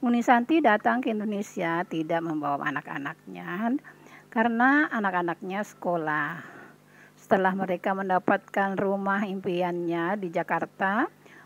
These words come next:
Uni Santi pulang ke Padang ke tempat mamanya.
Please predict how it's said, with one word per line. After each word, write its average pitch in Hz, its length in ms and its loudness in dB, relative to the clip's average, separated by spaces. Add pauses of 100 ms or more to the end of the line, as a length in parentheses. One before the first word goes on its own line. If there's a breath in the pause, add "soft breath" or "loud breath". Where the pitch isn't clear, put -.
(100)
Uni 262 240 4
Santi 277 400 2
pulang 220 480 2
ke 190 160 0
Padang 175 560 0
ke 202 80 -6
tempat 170 400 -6
mamanya. 156 800 -6